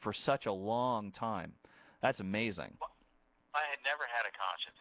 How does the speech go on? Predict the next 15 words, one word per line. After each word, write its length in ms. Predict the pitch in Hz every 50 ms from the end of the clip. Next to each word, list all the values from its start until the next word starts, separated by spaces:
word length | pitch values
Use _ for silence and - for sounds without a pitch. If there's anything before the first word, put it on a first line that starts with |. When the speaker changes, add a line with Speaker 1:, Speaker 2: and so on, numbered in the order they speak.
| - -
Speaker 2:
I 80 | - 101
didn't 160 | 101 - -
know 160 | - 139 135
what 80 | 127 104
it 80 | 95 -
felt 160 | - 123 127 131
like 160 | 117 101 - -
to 40 | -
feel 160 | - 104 104 104
the 80 | - - -
pain 200 | - 104 131 147 120
of 40 | - -
another 280 | - 92 98 104 95
person. 400 | - - 92 113 - - - - - _ _ - - - - - - - - _ - 117
And 120 | 110 107